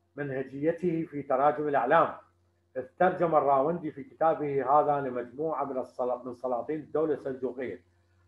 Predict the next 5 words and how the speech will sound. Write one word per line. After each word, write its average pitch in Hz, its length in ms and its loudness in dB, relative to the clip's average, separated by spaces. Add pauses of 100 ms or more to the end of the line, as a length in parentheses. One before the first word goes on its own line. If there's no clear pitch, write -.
والتزم 165 640 2
في 147 200 -6
تراجمه 156 760 0
خطأ، 190 500 2 (880)
خطأ، 185 640 2